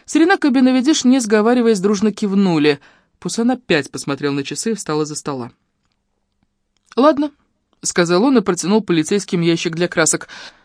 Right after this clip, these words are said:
"Сожалею, что не сумел сообщить вам ничего нового". "Сейчас или никогда". Сильвия Беновидиш достала из колчана последнюю стрелу. "Еще всего один вопрос. Мсье Пуссен, что вам известно о черных кувшинках?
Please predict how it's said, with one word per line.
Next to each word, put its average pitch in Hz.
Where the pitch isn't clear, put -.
"Сожалею, 302
что 254
не 240
сумел 277
сообщить 208
вам 165
ничего 170
нового". 151
"Сейчас -
или 190
никогда". 185
Сильвия 151
Беновидиш 151
достала 165
из -
колчана 156
последнюю 147
стрелу. 139
"Еще 214
всего 208
один 208
вопрос. 208
Мсье 254
Пуссен, 160
что 208
вам 285
известно 254
о 247
черных 143
кувшинках? -